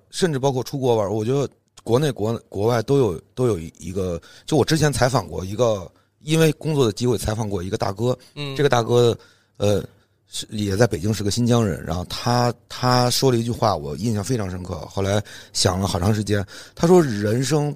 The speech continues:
Speaker 1: 读万卷书容易，行万里路难。”
Speaker 2: 嗯。
Speaker 1: 对，我就记住这句话了。我觉得确实是，我觉得人的经历非常重要。
Speaker 2: 嗯。
Speaker 1: 现在起码在我目前来看，我觉得一个人的经历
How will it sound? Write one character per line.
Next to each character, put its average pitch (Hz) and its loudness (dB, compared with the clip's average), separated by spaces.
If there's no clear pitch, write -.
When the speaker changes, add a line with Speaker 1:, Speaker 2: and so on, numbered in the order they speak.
Speaker 1:
读 113 0
万 127 4
卷 113 2
书 131 0
容 82 -2
易， 80 -10
行 98 -2
万 110 2
里 - -6
路 82 -6
难。” 80 -12
Speaker 2:
嗯。 135 2
Speaker 1:
对， 110 6
我 101 -2
就 113 4
记 117 2
住 101 0
这 117 2
句 87 -6
话 82 -10
了。 76 -10
我 82 -6
觉 87 -6
得 123 -2
确 - 2
实 98 -2
是， 107 -4
我 92 -4
觉 101 -4
得 127 2
人 107 -2
的 139 2
经 160 0
历 127 -2
非 139 0
常 95 -4
重 82 -10
要。 64 -16
Speaker 2:
嗯。 156 0
Speaker 1:
现 139 4
在 139 4
起 - -2
码 110 -2
在 113 -4
我 92 -8
目 110 -2
前 90 -8
来 71 -12
看， 85 -12
我 73 -12
觉 76 -16
得 95 -2
一 101 -4
个 131 8
人 101 0
的 117 0
经 143 0
历 131 -2